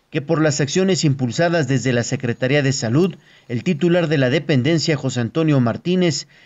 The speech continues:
acudirá a la Ciudad de México para presentar,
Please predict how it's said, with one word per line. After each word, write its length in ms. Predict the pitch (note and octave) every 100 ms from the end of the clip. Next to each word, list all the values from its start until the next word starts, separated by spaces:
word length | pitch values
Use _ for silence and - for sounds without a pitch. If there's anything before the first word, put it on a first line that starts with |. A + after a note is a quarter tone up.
| -
acudirá 480 | C3+ D3+ D3 E3 G3
a 20 |
la 120 | F#3
Ciudad 280 | - C#3+ F3
de 120 | D#3+
México 500 | D#3+ E3+ E3+ C#3+ D#3+
para 240 | C#3+ B2+
presentar, 680 | C3 A#2 A#2+ A2 F3 D#3 A#2